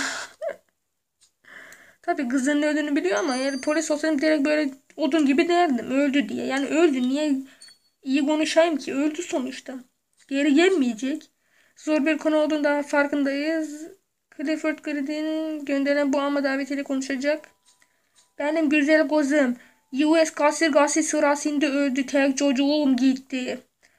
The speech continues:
Kaybınız için üzgünüz bayan. Sizin için zor olmalı. <laughs> Hepsi Cli-, Griffin'in suçu. İnsanları fırtına hakkında uyarsaydı Colette bugün hala hayatta olabilirdi.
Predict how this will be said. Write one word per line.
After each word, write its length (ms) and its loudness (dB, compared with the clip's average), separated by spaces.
Kaybınız 600 0
için 340 2
üzgünüz 520 0
bayan. 540 -4
Sizin 360 -2
için 260 -4
zor 260 0
olmalı. 680 -2
<laughs> 600 -20
Hepsi 560 -2
Cli-, 440 -2
Griffin'in 600 -2
suçu. 500 -2
İnsanları 760 2
fırtına 800 0
hakkında 640 -2
uyarsaydı 720 2
Colette 500 -2
bugün 240 0
hala 260 2
hayatta 400 -4
olabilirdi. 760 -2